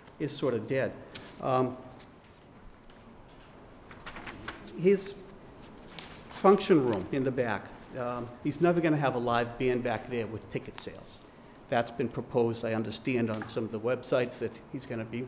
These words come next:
running rock and roll shows back there. It's not gonna happen. It's gonna be for me or you to rent out, have our family, friends, business meetings can go on in there, that sort of events, not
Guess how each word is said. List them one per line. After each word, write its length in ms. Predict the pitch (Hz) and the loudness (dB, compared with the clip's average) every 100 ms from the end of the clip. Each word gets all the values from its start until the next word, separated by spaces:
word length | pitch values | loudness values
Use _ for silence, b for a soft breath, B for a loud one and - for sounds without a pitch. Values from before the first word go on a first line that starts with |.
| 143 | -8
running 260 | 135 117 98 | -2 0 2
rock 280 | 113 - 131 | -2 -2 -2
and 100 | 113 | 0
roll 140 | 113 | 0
shows 340 | 113 117 104 - | 0 -2 -2 -2
back 300 | 113 104 120 | -4 -2 -4
there. 100 | 113 | -6
It's 160 | - | -2
not 160 | 139 120 | -2 -2
gonna 140 | 107 | -4
happen. 320 | 104 101 101 - B B B B B | -4 -6 -6 -12 B B B B B
It's 120 | - | -8
gonna 200 | - 127 | 2 2
be 160 | 123 120 | 4 0
for 160 | - 120 | 0 -2
me 280 | 131 131 | 2 2
or 120 | 123 113 | 2 2
you 200 | 131 127 | 2 0
to 100 | 107 | 2
rent 300 | 127 127 135 | 2 4 6
out, 300 | 123 127 - B B - | 6 4 -2 B B -8
have 160 | 110 110 | -6 -6
our 100 | 95 | -2
family, 400 | 147 135 127 123 | 4 4 4 0
friends, 380 | - 123 123 | 0 2 2
business 540 | 113 143 139 156 135 - | 0 2 4 4 2 4
meetings 380 | 139 143 139 - | 2 4 0 0
can 120 | 135 | 0
go 160 | 131 131 | 4 4
on 120 | 131 | 4
in 120 | 131 | 4
there, 240 | 131 127 127 B B B | 4 2 0 B B B
that 180 | 156 147 | 4 4
sort 220 | - 131 | 4 2
of 100 | 110 | 2
events, 540 | 110 110 92 - - - | -2 -4 -4 -6 -12 -2
not 280 | 165 160 | 2 2